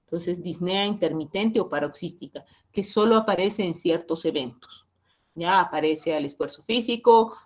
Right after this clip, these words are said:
aparece cuando se acuesta, entonces aparece cuando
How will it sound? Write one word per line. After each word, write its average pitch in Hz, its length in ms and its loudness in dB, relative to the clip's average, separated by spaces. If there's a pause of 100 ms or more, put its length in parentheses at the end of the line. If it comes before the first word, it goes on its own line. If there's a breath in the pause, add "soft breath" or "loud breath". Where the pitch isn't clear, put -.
aparece 156 960 0
cuando 147 640 -4 (380)
se 147 120 -6
acuesta, 226 600 6 (280 loud breath)
entonces 175 480 -4
aparece 160 680 0
cuando 151 760 2